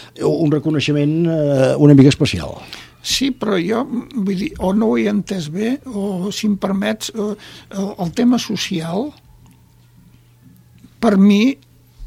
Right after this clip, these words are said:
Speaker 2: qui l'ha portat més bé fins ara han estat les dues colles de Valls. Quan parlo, el tema social, el més, podríem dir, el més antic i el més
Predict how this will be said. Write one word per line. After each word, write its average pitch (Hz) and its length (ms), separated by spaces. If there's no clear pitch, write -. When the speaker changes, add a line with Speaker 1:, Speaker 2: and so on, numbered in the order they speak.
Speaker 2:
qui 233 220
l'ha 202 240
portat 185 420
més 170 300
bé 175 160
fins 170 320
ara 160 200
han 226 120
estat 185 320
les 175 240
dues 175 280
colles 160 420
de 156 100
Valls. 165 480
Quan 202 260
parlo, 330 520
el 196 200
tema 262 320
social, 233 640
el 196 180
més, 220 460
podríem 214 400
dir, 226 220
el 196 100
més 220 240
antic 214 480
i 226 80
el 220 80
més 202 240